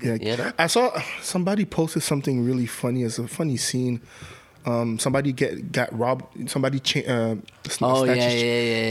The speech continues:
Speaker 2: yeah.
Speaker 1: It was just the way it was done. I saw that. I'm like, huh, it's,
Speaker 2: Well,
Speaker 1: it's
Speaker 2: ba-, ba-, okay, basically that whole scenario on that
Speaker 1: Mm-hmm.
Speaker 2: episode is about clou-, clout chasers. These people on the internet that do stuff just to get clout, and that's what it was. These kids,
Speaker 1: Mm.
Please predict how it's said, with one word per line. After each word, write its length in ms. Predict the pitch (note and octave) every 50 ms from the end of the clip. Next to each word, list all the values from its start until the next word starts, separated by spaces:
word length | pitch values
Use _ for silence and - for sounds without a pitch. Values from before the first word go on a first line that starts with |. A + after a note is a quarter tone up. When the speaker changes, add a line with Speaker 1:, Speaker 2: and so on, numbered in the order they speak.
| G#2+ G#2
Speaker 2:
yeah. 40 | G2+ - -
Speaker 1:
It 60 | D#3+
was 140 | D#3+ E3+ E3
just 320 | G#3+ A#3 - - - -
the 80 | D#3+ D3+
way 140 | F3 G3+
it 60 | G3 F3
was 140 | D3+ C3+
done. 300 | A#2+ A#2+ A#2 C3+ D3+ E3
I 60 | D3 C3+
saw 200 | - - F3 E3+
that. 140 | F3 F3
I'm 120 | E3+ D3+ C3
like, 200 | B2 A#2+ A#2 -
huh, 460 | - - - F3+ F3 F3 E3+ E3+ E3
it's, 100 | - -
Speaker 2:
Well, 160 | C#3 D3+ - -
Speaker 1:
it's 340 | C#3 E3+ F#3 F#3+ A3 F#3
Speaker 2:
ba-, 60 | - C#3+
ba-, 120 | E3 D3
okay, 240 | - - - D3 A2+
basically 540 | A2 G#2+ B2+ D3 D#3+ D3+ - A#2 A#2+ B2+ A#2
that 180 | A2+ A#2 A2+ G#2+
whole 200 | A#2 A2 A2 G#2+
scenario 440 | - - A2 G#2+ G#2 G#2+ A2 A2 G#2+
on 120 | G2+ G2
that 240 | G2+ G#2 G#2 G#2 - -
Speaker 1:
Mm-hmm. 200 | - G2+ C#3+ C#3
Speaker 2:
episode 320 | C#3+ C#3+ C#3 G2+ G2 F#2+ G2
is 120 | G2 F#2+
about 280 | G2+ F#2+ G2 G2 G2+ -
clou-, 160 | - A#2+ - - -
clout 240 | - E3 - F#4 D4
chasers. 500 | - - F#2+ E2 - - - - - - - -
These 160 | - A2+ -
people 340 | - E3+ - - - D3 D#3
on 200 | D#3 D3+ D3 C#3+
the 60 | C3
internet 460 | C3+ C#3 D#3 D3+ C#3+ A#2+ A2+ A#2 -
that 140 | - A2+ F#2+
do 160 | F2 A#2 C3
stuff 440 | B2+ - - - A2 A2 G#2+ - - - - _ _ _ _
just 180 | - A2 -
to 80 | - A2+
get 180 | G#2+ A2 A2 -
clout, 360 | - - C#3 C#3 G#2+ G2 -
and 80 | G#2
that's 200 | G#2+ G#2+ G#2 -
what 60 | - A2+
it 80 | A2
was. 240 | A#2 B2 B2+ A2+ G#2
These 160 | - A2+ -
kids, 400 | C3+ D3 D3 - - - D3+ D3
Speaker 1:
Mm. 380 | D3 C#3+ C3+ C3 B2 A#2 A2